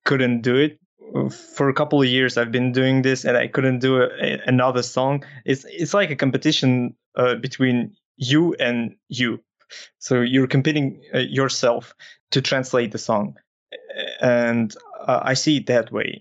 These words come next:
Uh, a-, and if you, and, and if I don't, and if I can't translate it, that means I'm a failure and I don't worth anything in this world. <laughs>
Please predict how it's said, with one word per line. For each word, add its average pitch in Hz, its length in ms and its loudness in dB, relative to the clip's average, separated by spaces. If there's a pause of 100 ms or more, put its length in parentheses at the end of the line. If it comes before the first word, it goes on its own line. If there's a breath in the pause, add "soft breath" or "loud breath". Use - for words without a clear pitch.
(120)
Uh, 120 240 0
a-, - 300 -8
and 131 180 2
if 127 200 0
you, 120 420 4 (260)
and, 139 200 2
and 131 160 2
if 123 100 0
I 117 140 0
don't, 127 380 0 (640)
and 127 160 0
if 117 100 0
I 123 240 -2 (460)
can't 131 340 -2 (280)
translate 113 500 -4
it, 131 160 -10 (540)
that 117 260 -2
means 135 380 -2 (220)
I'm 123 200 -2
a 120 40 -8
failure 127 680 -4 (320)
and 123 180 -4
I 120 360 -2 (140)
don't 131 240 0
worth 123 400 -2 (120)
anything 127 640 -4
in 120 220 -6
this 117 240 -8
world. 120 280 0 (140)
<laughs> 196 40 4